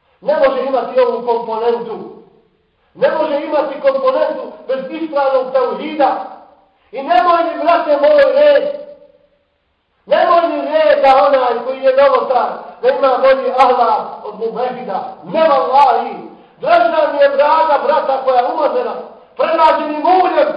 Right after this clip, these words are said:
sa čistim tevhidom od onog koji sebe naziva ahlaklijom. A radi ono suprotno što je Allah i njegov poslanik sve naredili.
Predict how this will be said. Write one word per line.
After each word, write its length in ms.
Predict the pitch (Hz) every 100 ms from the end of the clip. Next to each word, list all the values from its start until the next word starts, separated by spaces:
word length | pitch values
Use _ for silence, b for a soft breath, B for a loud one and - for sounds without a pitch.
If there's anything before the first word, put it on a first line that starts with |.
| -
sa 80 | 285
čistim 460 | 277 349 349 294 277
tevhidom 600 | 277 - 330 339 320 262 - - - - - _
od 160 | - 226
onog 380 | 403 294 494 -
koji 140 | -
sebe 220 | - 269 226
naziva 300 | 262 240 226
ahlaklijom. 560 | - 277 294 294 240 - - - - _ _ _ _ _ _ _ _ _ _ _
A 100 | 180
radi 380 | 220 294 269 - 262
ono 200 | 240 -
suprotno 520 | 277 277 226 220 208 - - - _
što 100 | 214
je 60 |
Allah 300 | 226 240 233
i 40 | 240
njegov 200 | 233 196
poslanik 480 | - 220 202 190
sve 240 | 202 202 180
naredili. 380 | 185 226 -